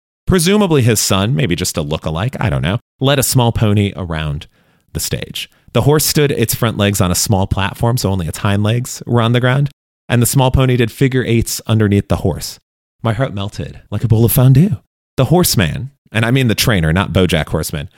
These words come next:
then brought out twenty-two different horses and separated them by their color. So we had light brown, dark brown, white, black, then had them each run around in unique patterns. So you had, like, the light browns on the outside going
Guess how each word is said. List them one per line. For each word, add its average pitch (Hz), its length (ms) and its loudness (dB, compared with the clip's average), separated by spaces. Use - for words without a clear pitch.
then 139 180 2
brought 139 200 4
out 123 160 0
twenty-two 180 760 -2
different 113 320 -2
horses 98 400 -2
and 92 160 -4
separated 104 540 -2
them 80 300 -6
by 85 420 -2
their 87 120 -2
color. 76 320 -6
So - 140 -8
we 76 60 -4
had 73 140 -6
light 87 220 -2
brown, 82 200 -2
dark 80 280 -4
brown, 76 380 -6
white, 80 260 -2
black, 107 320 0
then 117 100 0
had 127 140 0
them 131 140 -2
each 196 280 0
run 180 160 2
around 139 380 2
in 95 180 0
unique 110 340 0
patterns. 113 460 -2
So - 80 -6
you 95 120 -4
had, 104 260 -6
like, 90 200 -6
the 87 120 -4
light 113 280 -6
browns 104 380 -2
on 90 140 -4
the 82 100 -8
outside 90 680 -4
going 85 420 -4